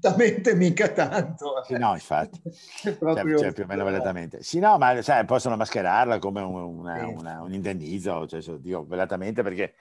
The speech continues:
Speaker 2: nessuno dice: "Fuori i soldi, altrimenti questo resta qui". Cioè,
Speaker 1: Eh.
Speaker 2: insomma, ci sono dei,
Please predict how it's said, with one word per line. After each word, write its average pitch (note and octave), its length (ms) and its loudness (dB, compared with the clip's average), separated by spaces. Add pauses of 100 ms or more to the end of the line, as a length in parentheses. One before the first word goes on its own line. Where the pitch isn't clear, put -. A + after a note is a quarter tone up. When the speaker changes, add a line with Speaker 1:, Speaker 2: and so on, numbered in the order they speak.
(160)
Speaker 2:
nessuno G#2+ 380 -8
dice: F#2 360 -8
"Fuori G2+ 300 -2
i F#2 40 -6
soldi, F#2 360 -6
altrimenti F2 420 -6
questo E2 360 -10 (300)
resta F2+ 340 -6
qui". C#2+ 240 -10
Cioè, D#2+ 320 -8 (360)
Speaker 1:
Eh. G#2+ 280 -16 (240)
Speaker 2:
insomma, C#2 400 -16
ci - 140 -20
sono G2+ 300 -8
dei, F2 340 -8